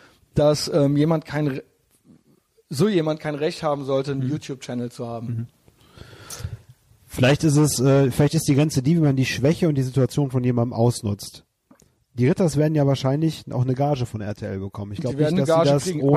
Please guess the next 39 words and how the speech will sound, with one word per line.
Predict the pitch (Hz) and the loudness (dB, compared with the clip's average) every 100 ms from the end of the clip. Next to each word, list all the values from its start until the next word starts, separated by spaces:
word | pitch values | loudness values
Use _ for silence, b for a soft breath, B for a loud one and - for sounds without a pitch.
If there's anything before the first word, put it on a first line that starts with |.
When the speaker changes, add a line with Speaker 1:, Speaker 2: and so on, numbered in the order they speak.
| 139 | 4
Speaker 2:
ohne | |
Speaker 1:
natürlich | 143 143 139 - | 4 2 0 -4
macht | 160 165 | -8 -6
das | 175 - | -6 -8
R | 185 156 | -10 -8
T | |
L | 180 156 | -6 -8
nicht | 180 170 | -8 -10
aus. | - b b b - | -10 b b b -16
Die | 143 | -14
geben | - 156 202 | -6 -6 -6
sich | 175 127 | -14 -16
einen | 135 - 143 | -18 -20 -18
dokumentarischen | 131 160 160 143 135 151 180 160 - | -14 -12 -12 -10 -8 -6 -6 -8 -6
Anstrich. | 160 208 - - 170 | -4 -4 -4 -2 -2
Speaker 2:
Die | 135 123 | 0 0
werden | 170 | 0
sie | 156 | 2
auch | 151 | 2
Speaker 1:
Aber | 143 | 4
Speaker 2:
juristisch | 139 190 - 185 165 | 4 2 2 -2 0
abgesichert | 165 - 135 113 117 110 | -2 0 0 0 0 2
haben, | 104 110 | 0 0
R | 104 | -2
T | - | -2
L. | 107 104 104 | -2 -2 -4
Speaker 1:
Aber | 139 123 | -6 -8
die, | 131 143 - - - | -8 -16 -16 -20 -16
die | 131 | -12
machen | 139 156 139 | -10 -10 -10
das | - | -10
nicht | 143 151 | -10 -8
aus | 131 151 | -8 -6
reiner | 127 120 | -6 -4
Nächstenliebe, | 131 175 - 170 123 117 | -2 -2 -4 -8 -6 -2
weil | 123 | 0
Speaker 2:
Ja. | 110 | 0
Speaker 1:
die | 113 143 | 0 0
Elend | 165 | 0